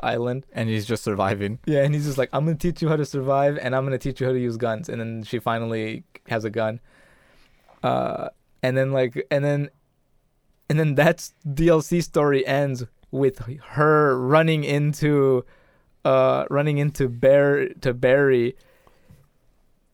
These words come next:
Speaker 1: i-, in a different ending that we knew nothing about. And we were like, "What? Like, how do we get this? Like, th-, like, is there multiple endings to this game? Like, did we get the bad ending? Like, what?"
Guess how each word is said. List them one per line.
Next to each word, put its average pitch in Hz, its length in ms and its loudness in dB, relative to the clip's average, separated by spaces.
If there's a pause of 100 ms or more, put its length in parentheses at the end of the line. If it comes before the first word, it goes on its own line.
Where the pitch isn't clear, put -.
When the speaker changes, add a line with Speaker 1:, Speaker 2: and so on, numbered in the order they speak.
(120)
Speaker 1:
i-, 170 240 2
in 175 200 2
a 165 80 6
different 170 680 2
ending 160 540 0
that 139 120 2
we 156 180 0
knew 156 180 0
nothing 151 600 -2
about. 131 520 2 (540)
And 151 80 0
we 180 80 2
were 180 100 2
like, 175 260 4
"What? 196 480 0
Like, 214 180 -2 (480)
how 220 140 0
do 277 100 0
we 294 80 2
get 262 240 2
this? 240 180 0 (140)
Like, 208 160 -4
th-, 214 140 -4
like, 185 180 -2
is 196 160 -2
there 269 160 6
multiple 233 640 2
endings 233 380 4
to 285 120 -2
this 285 160 -2
game? 277 340 2
Like, 233 140 0
did 175 120 0
we 226 100 0
get 285 180 0
the 262 80 6
bad 208 400 2
ending? 294 380 -2
Like, 269 180 2
what?" 247 260 -2